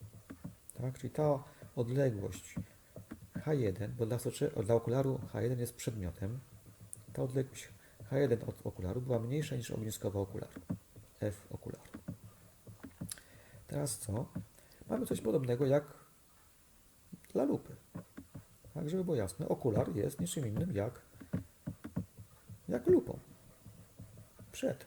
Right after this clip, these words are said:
między soczewką a ogniskiem. Czyli to jest po prostu zwyczajna, można powiedzieć, lupa. Okular jest lub zwykłą lupą. Teraz co robimy? Pierwszy promień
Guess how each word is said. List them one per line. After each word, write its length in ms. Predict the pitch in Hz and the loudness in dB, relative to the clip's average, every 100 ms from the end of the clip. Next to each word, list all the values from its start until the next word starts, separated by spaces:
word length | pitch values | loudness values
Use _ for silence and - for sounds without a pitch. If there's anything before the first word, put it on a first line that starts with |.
| - 143 | -8 -2
między 220 | 165 156 | -2 0
soczewką 480 | 127 - 101 - 160 | -2 0 -2 -2 0
a 80 | 113 | 2
ogniskiem. 580 | 139 156 120 - - - - - - - - - - - - - - - - - - - - - | 2 2 -2 -4 -8 -12 -14 -16 -16 -20 -20 -20 -12 -10 -10 -12 -20 -20 -18 -16 -16 -20 -20 -12
Czyli 200 | - 151 | -8 -6
to 180 | - 110 | -2 0
jest 180 | 127 - | -2 -6
po 60 | |
prostu 400 | - 104 - 269 | -6 -6 -2 -2
zwyczajna, 400 | 151 104 95 123 | 0 -2 -2 -4
można 340 | 165 139 135 127 | -4 -2 -2 0
powiedzieć, 240 | 147 151 | -2 -2
lupa. 220 | 101 - - - | -4 -4 -8 -8
Okular 300 | 127 233 160 | 0 4 4
jest 180 | 123 | 4
lub 140 | 127 127 | -2 -2
zwykłą 340 | 147 151 120 | -2 0 0
lupą. 240 | 95 - - - - - - - - - - - - - - | -2 -4 -10 -10 -16 -20 -20 -20 -20 -16 -14 -14 -16 -10 -6
Teraz 220 | - 156 | -4 -4
co 140 | - 285 | -2 0
robimy? 440 | 269 247 254 254 - - - - - - - | 2 0 0 -2 -4 -14 -20 -20 -20 -10 -8
Pierwszy 300 | - 185 196 | -2 -2 -2
promień 480 | - 196 202 220 | 0 2 2 0